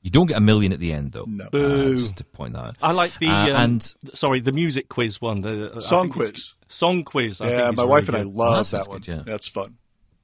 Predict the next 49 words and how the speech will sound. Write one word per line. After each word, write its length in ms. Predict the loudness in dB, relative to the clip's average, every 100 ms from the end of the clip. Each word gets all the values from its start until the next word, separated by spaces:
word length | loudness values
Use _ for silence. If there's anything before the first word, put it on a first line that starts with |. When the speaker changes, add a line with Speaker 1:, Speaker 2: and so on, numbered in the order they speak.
| _ _ _ _ 0
Speaker 1:
And 300 | 4 4 2
the 60 |
favourite 560 | -4 -2 0 2 0 -2
one 220 | 0 2
of 120 | 2
all, 440 | 2 2 4 2 -2 -6
just 240 | -2 -2
for 180 | -2 -4
us, 420 | -6 -6 -4 -4 -10 _
that 80 | -10
we've 100 | -4
got 220 | 0 0
to 100 | 0
mention, 460 | -8 -10 -12 -14 -16 -20 _ _
the 80 | -6
fake 380 | -4 0 0 0
news 300 | 4 6 4
game. 500 | 2 -4 -6 -10 -18 -20 -14 -12 -8 -2
Uh, 280 | 4 4 4
the 120 | 0
fake 240 | 0 -2
news 240 | 0 -2 -2
game, 420 | 0 0 2 0 -2
it's 200 | 0 2
a 40 |
lot 160 | 0 0
like 160 | -2
the 80 | -4
true 240 | 0 2
or 60 | 2
false 420 | 0 -2 0 0
one 180 | 0 0
if 100 | -2
you've 100 | -6
tried 300 | -4 -2 -2
that. 240 | -2 -4 -4
You 80 |
get 200 | -2 -2 0
ridiculous 580 | -4 -2 -2 -2 -2 0
headlines 400 | -2 0 -2 -2
and 80 |
you've 80 | -4
got 120 | -2
to 100 | -2
choose 280 | -2 -2 0
whether 160 | -2 -2
it's 120 | -4
actual 400 | -4 -4 -2 0
news 320 | 2 0 -2